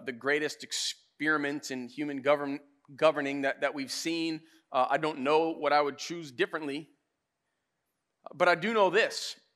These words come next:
When you look back, you see the Akkadian Empire, gone. Assyrian Empire, gone. Babylonian Empire, gone.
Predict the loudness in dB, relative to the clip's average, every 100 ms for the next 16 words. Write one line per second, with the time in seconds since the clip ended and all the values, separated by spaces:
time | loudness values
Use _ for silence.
0 | _ -8 -4 -2 -2 4 6 6 6 -4
1 | -12 -8 -6 -2 -2 0 0 0 0 0
2 | 2 6 6 4 0 0 2 2 -2 -6
3 | -4 0 0 0 0 4 6 4 2 0
4 | 0 -2 -2 -2 2 0 2 0 2 4
5 | 6 4 4 4 4 0